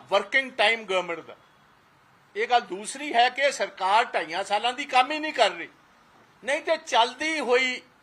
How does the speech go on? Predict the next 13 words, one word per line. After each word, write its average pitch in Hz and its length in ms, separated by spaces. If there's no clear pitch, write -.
ਟੌਪ 294 260
ਰਫ਼ਤਾਰ 226 540
ਦੇ 233 180
ਵਿੱਚ 226 220
ਗਵਰਨਮੈਂਟ 190 520
ਨੂੰ 185 220
ਇੱਕ 269 240
ਮਹੀਨਾ, 190 540
ਸਵਾ 233 360
ਮਹੀਨਾ 214 340
ਬ੍ਰੇਕਸ 202 460
ਲਾ 208 200
ਦੇਣੀਆਂ। 165 360